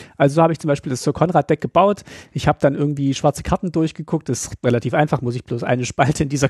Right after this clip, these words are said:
<laughs> Box durchgucken, nur die schwarzen Karten. Hab ich gedacht, „Ach, die würde ich gerne mal spielen, die würde ich gerne mal spielen, die würde ich gerne mal spielen.“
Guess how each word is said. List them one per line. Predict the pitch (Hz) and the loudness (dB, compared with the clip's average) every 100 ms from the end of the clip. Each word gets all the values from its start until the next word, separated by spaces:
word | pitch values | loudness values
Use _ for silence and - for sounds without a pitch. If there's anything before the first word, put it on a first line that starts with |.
| - | 0
<laughs> | - 175 | 0 2
Box | 165 - | 2 2
durchgucken, | 170 143 - - 151 | 4 4 6 4 4
nur | 143 | 2
die | 135 | 4
schwarzen | 135 123 - | 4 4 4
Karten. | 135 202 185 190 277 302 269 | 4 4 2 -2 -4 -6 0
Hab | 180 | 2
ich | 165 | 4
gedacht, | 208 339 | 2 -2
„Ach, | |
die | - 359 | 0 0
würde | 269 | 2
ich | 240 | 2
gerne | 240 | 2
mal | 214 | 2
spielen, | 240 | -2
die | 202 | 0
würde | 175 | 0
ich | |
gerne | 190 175 | 0 0
mal | 165 | 0
spielen, | - 131 | -2 -4
die | |
würde | 120 | -4
ich | 117 | -4
gerne | - | -8
mal | 117 | -12
spielen.“ | - 127 | -12 -14